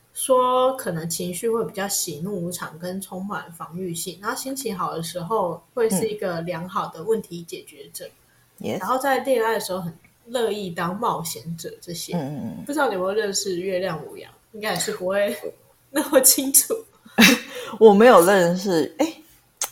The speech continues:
Speaker 2: 我好像有，但是好像没有，因为我不太确定。有，有一点记忆，但是我跟那个人不是那么的熟悉，对，所以我也没有办法确定。可是因为你，像你说到的那些性格啊，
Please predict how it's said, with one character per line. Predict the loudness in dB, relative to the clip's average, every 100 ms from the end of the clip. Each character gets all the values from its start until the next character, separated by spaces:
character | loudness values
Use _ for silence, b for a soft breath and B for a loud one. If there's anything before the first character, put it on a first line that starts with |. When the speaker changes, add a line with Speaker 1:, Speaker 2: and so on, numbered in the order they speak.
| _ _
Speaker 2:
我 | -4
好 | -2 2 4 2
像 | 0 0 0 -2 0
有， | 2 2 0
但 | 0
是 | 0
好 | 0 -2
像 | -4
没 | -6 -4
有， | 0
因 |
为 | 0
我 | -2
不 | -6
太 | -6 -6
确 | -6 -6 -4
定。 | -6 -10 B B B _ B B -12
有， | -8
有 | 4 6 6
一 |
点 | 6 2 2
记 | -6 -4
忆， | 0
但 | 0
是 | 0
我 | -2
跟 | 0 -2
那 | -2
个 | -4
人 | -6 -8
不 | -8 -6
是 | -4 -4
那 | -4 -4
么 | -8
的 | -8
熟 | -10 -8 -8 -8 -10 -10
悉， | -8 -8 -8 -10 -14 _ b b b -2
对， | -2
所 | 0 -2
以 |
我 | -2
也 |
没 | -2
有 | -2
办 | -2 -2
法 | -8
确 | -10 -8
定。 | -8 -10
可 | -2
是 | 0 2
因 | 2
为 | 0
你， | -2 -6
像 | -4 -2
你 | -4
说 | -2 0
到 | 4 4
的 | 4
那 | -2
些 | -4 -4
性 | -2 -4 -6
格 | -8 -6
啊， | -6